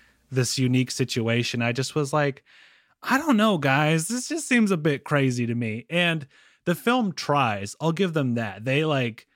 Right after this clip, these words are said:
Speaker 2: write things into the script and they show things to be like, "Uh-uh, we've got this covered." And I go, "I appreciate that you think you do, but I still <laughs> don't
Speaker 1: <laughs>
Speaker 2: actually ag-, agree with you."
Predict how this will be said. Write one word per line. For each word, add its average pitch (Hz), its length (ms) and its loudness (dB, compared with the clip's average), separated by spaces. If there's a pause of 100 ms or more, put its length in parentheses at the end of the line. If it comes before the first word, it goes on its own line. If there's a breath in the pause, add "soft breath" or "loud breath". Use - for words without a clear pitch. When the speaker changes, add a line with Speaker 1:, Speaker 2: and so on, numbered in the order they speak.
(300)
Speaker 2:
write 143 360 0
things 143 240 0
into 135 180 -2
the 127 140 0
script 131 440 -2
and 131 80 -2
they 123 120 2
show 127 320 0
things 110 280 -4
to 117 120 -4
be 117 100 -2
like, 110 180 -2
"Uh-uh, 170 580 2
we've 170 180 2
got 147 240 0
this 165 180 -4
covered." 127 640 0 (240)
And 170 180 0
I 165 120 4
go, 156 500 0 (280)
"I 262 180 -4
appreciate 285 760 -2
that 185 140 -2
you 165 160 -2
think 240 400 0
you 147 120 2
do, 110 380 -4
but 156 160 -4
I 175 140 2
still 220 560 0
<laughs> - 280 -6
don't - 280 8
Speaker 1:
<laughs> 415 200 8
Speaker 2:
actually - 440 6
ag-, - 360 2 (440 loud breath)
agree 156 580 4
with 131 300 2
you." 110 480 -2